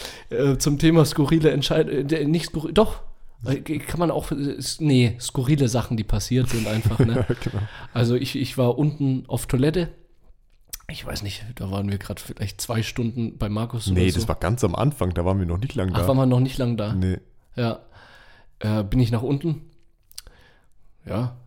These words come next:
Speaker 1: bin ich Hände waschen gegangen. Ich hör so, boah, Spülung, ne?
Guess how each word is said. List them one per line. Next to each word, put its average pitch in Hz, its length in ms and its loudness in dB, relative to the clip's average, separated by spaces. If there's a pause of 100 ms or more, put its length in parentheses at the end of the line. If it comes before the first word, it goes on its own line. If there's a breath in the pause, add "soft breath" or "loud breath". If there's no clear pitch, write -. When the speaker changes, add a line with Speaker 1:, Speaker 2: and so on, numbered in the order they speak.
(300)
Speaker 1:
bin 110 100 -8
ich 101 160 -6
Hände 123 220 0
waschen 127 240 -2
gegangen. 120 400 -2 (300)
Ich - 220 -16
hör 82 140 -8
so, 85 220 -10
boah, 80 160 -14
Spülung, 113 520 -6
ne? 104 200 -4